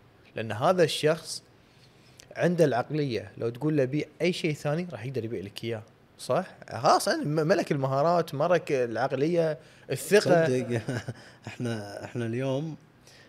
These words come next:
Speaker 2: يعني أو كل حلقة لما نتكلم عن أي موضوع لازم نشط على المبيعات، لازم نتكلم.
Speaker 1: ليش؟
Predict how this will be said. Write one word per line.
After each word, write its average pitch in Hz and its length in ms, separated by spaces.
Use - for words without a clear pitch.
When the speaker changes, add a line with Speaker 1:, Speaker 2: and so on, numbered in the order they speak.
Speaker 2:
يعني 104 240
أو 110 120
كل 147 260
حلقة 147 440
لما 113 380
نتكلم 123 640
عن 98 400
أي 147 140
موضوع 139 460
لازم 131 520
نشط - 320
على 104 100
المبيعات، 101 600
لازم 139 320
نتكلم. 104 500
Speaker 1:
ليش؟ 151 560